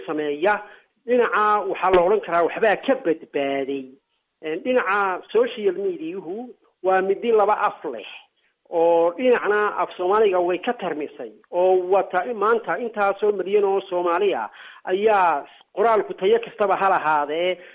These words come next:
intay wax qoraan ku wada xidhiidha. Oo anigu mararka qaarkood waxaan is idhaahdaa, ha-, xilligii uu dhacay burburkii weynaa ee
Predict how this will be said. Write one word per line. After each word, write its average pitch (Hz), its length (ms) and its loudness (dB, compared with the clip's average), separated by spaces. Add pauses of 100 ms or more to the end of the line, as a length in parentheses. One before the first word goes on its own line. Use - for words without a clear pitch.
(100)
intay 233 340 0
wax 180 180 2 (120)
qoraan 196 300 2
ku 254 240 2
wada 151 160 2 (160)
xidhiidha. 143 460 -4 (360)
Oo 190 140 2
anigu 247 180 2
mararka 233 300 2
qaarkood 214 400 2
waxaan 202 280 0
is 196 100 -4
idhaahdaa, 156 640 0 (320)
ha-, 185 120 -10 (140)
xilligii 233 320 -2
uu 214 160 2
dhacay 202 260 0
burburkii 220 480 -10
weynaa 214 280 4
ee 214 120 4